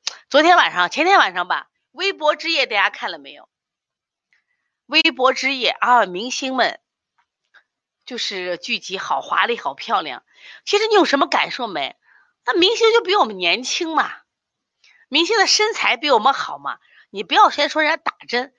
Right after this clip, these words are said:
我们说不打针的情况下，不做整形的情况下，我觉得他也比我们好。原因在哪儿了？你比如说，大家看到孙俪，是不是孙俪？孙俪是不是经常抖音上看到她，她练功呀？那演员这个职业，她要练功了呀。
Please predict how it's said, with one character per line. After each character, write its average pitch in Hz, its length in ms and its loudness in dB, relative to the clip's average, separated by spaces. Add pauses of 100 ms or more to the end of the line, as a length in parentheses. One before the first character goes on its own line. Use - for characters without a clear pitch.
(220)
我 233 140 -4
们 302 100 -6
说 359 140 0
不 370 260 -4
打 - 220 -2
针 277 180 -2
的 453 80 0
情 160 220 -10
况 143 180 -14
下， 127 260 -12 (380)
不 294 200 -2
做 415 200 4
整 165 220 -6
形 180 160 -12
的 233 100 -4
情 170 160 -16
况 147 160 -12
下， 131 260 -14 (440)
我 226 120 4
觉 208 100 0
得 269 40 4
他 285 200 0
也 202 120 -2
比 170 160 -8
我 156 80 -4
们 143 160 -10
好。 - 260 -16
原 180 120 -2
因 277 80 -4
在 262 160 0
哪 135 140 -10
儿 117 60 -12
了？ - 120 -20 (500)
你 294 140 -6
比 311 80 0
如 339 100 2
说， 330 80 -4
大 277 260 -2
家 269 120 2
看 277 180 -2
到 202 120 2
孙 277 260 -2
俪， 269 260 -6
是 - 140 -8
不 285 80 -2
是 277 60 -6
孙 320 160 2
俪？ 233 200 0 (340)
孙 440 200 2
俪 466 180 2
是 302 80 -4
不 294 80 -8
是 262 60 -12
经 415 240 -2
常 247 360 0 (220)
抖 202 180 -4
音 262 120 -4
上 277 120 2
看 233 220 -2
到 185 80 4
她， 190 300 -2 (200)
她 262 120 -2
练 262 260 0
功 220 220 -6
呀？ 170 180 -10 (720)
那 453 100 0
演 339 240 2
员 269 140 2
这 427 80 0
个 370 100 -2
职 - 160 -4
业， 339 100 2
她 349 100 0
要 381 60 2
练 339 300 0
功 294 220 -4
了 330 60 -4
呀。 156 280 -8